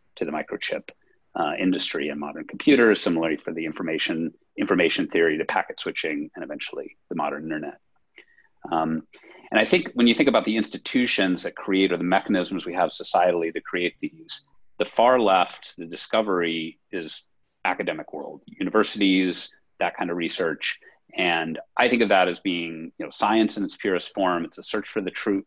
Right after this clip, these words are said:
It's search for truth. When people, I don't know, in the late eighteen hundreds were trying to understand the nature of electricity, it was just, what is this weird force that comes out of the sky as lightning or shows up as static electricity? They didn't necessarily know or expect that there would be any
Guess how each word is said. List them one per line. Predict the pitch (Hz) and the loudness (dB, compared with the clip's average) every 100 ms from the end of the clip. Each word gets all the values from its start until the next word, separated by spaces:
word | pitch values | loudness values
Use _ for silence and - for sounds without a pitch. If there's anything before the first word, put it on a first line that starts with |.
| 98 | -6
It's | - - | -6 -2
search | 117 - | -2 -2
for | 104 | -6
truth. | - 110 104 - _ _ _ _ _ _ | 0 0 0 -4 _ _ _ _ _ _
When | 95 | -8
people, | 90 117 110 104 92 | -2 0 4 4 6
I | |
don't | 92 90 | 4 2
know, | 85 | 2
in | 87 | 2
the | 87 85 | 2 2
late | 92 92 92 | 4 4 4
eighteen | 90 95 95 | 0 -4 0
hundreds | 95 92 90 90 - 98 | 2 2 0 -6 0 2
were | 82 82 - _ - | 4 0 -8 _ 0
trying | 87 | 2
to | 87 92 | 4 4
understand | 87 - 87 87 87 87 90 | 2 2 2 4 2 0 0
the | 92 | 0
nature | 90 - | 2 2
of | 87 | 2
electricity, | 85 - - - 98 85 85 | 2 0 0 0 2 2 2
it | 87 | -2
was | 90 | -2
just, | 98 - | -4 0
what | 104 110 | 4 6
is | 107 | 4
this | 101 - | 0 2
weird | 101 98 82 - | 4 4 4 4
force | 98 87 - - - _ _ | 6 6 2 -6 -10 _ _
that | 107 - | -4 2
comes | 98 | 6
out | 92 90 | 6 4
of | |
the | 85 - | 0 -2
sky | - 92 90 85 | 2 4 4 2
as | 82 95 | 2 2
lightning | 95 95 92 87 | 2 2 -2 -2
or | 85 78 - _ | -4 -6 -8 _
shows | - 98 90 | 0 2 4
up | 92 | 2
as | 87 | 0
static | - 92 85 - | 0 0 0 -2
electricity? | 87 - - 98 95 80 82 - - | -4 -4 -8 -8 -8 -8 -10 -14 -2
They | 110 | 4
didn't | 131 120 117 | 6 6 4
necessarily | - 104 87 | 2 2 4
know | 90 90 95 95 85 | 2 4 4 4 2
or | 85 87 | -2 -4
expect | - - - 92 90 - - | -8 -12 0 0 0 -6 -16
that | 85 | -8
there | 90 | -6
would | 82 90 | -2 -2
be | 85 | -2
any | 82 78 | -4 -8